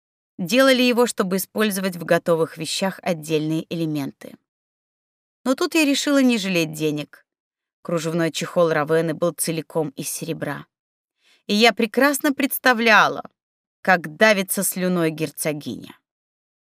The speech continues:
Шляпка Равены была черной, и тонкая черная вуалетка спускалась до кончика носа. Белоснежная кожа и смоляные волосы.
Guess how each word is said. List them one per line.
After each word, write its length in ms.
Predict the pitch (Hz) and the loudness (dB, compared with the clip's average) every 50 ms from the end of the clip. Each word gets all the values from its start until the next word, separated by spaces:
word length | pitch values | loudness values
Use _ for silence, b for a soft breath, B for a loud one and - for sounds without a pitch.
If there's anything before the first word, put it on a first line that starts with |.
| _ _ _ _ _ _ _ _ _ _ _ _ - - | _ _ _ _ _ _ _ _ _ _ _ _ -8 -2
Шляпка 380 | 226 226 220 214 _ - 208 | 2 2 2 2 _ -2 0
Равены 420 | 208 202 196 196 226 220 202 175 160 | 0 0 2 0 0 0 0 -2 0
была 300 | 160 175 165 165 - - | 2 2 4 4 2 0
черной, 580 | - - - 247 254 240 202 175 165 156 147 - - | -2 -6 -4 -2 0 0 0 -2 -4 -6 -6 -8 -8
и 100 | 185 - | -10 -12
тонкая 580 | _ _ 214 220 214 190 185 - - 175 165 | _ _ -2 -2 0 0 -2 -4 -4 -6 -6
черная 500 | 160 - - 202 185 170 170 170 156 151 | -6 -4 -2 -2 -2 -2 -2 -2 -2 -4
вуалетка 640 | 147 156 160 156 147 147 175 240 247 - _ - 185 | -2 -2 0 0 0 0 0 -2 -4 -4 _ -6 -6
спускалась 720 | - - - - 170 - - - 170 160 165 165 160 151 - | -6 -6 -6 -8 -10 -10 -8 -8 -4 -2 0 0 -2 -2 -4
до 160 | - 156 143 | -4 -4 -4
кончика 560 | - - 151 143 135 - - - - - 151 | -4 -8 -10 -10 -8 -10 -12 -12 -12 -12 -12
носа. 460 | 147 143 139 151 - - - - - _ _ _ _ _ _ _ _ _ _ _ _ _ _ _ _ _ _ _ | -12 -12 -12 -12 -12 -12 -12 -14 -16 _ _ _ _ _ _ _ _ _ _ _ _ _ _ _ _ _ _ _
Белоснежная 840 | - 220 254 262 262 240 - - 247 247 240 220 196 196 202 196 190 | 0 2 4 4 4 4 2 0 -2 0 0 0 -2 -2 -2 -4 -4
кожа 480 | - - - 190 185 170 156 156 165 - - | -6 -8 -4 -2 0 0 0 -2 -6 -10 -8
и 60 | - 170 | -6 -4
смоляные 640 | - - - 170 160 151 160 151 156 151 151 143 | -4 -2 -2 -2 -4 -2 -2 -4 -4 -4 -4 -6
волосы. 640 | 139 151 156 147 - - - - - - - - - | -6 -8 -10 -10 -12 -12 -12 -14 -12 -14 -14 -16 -18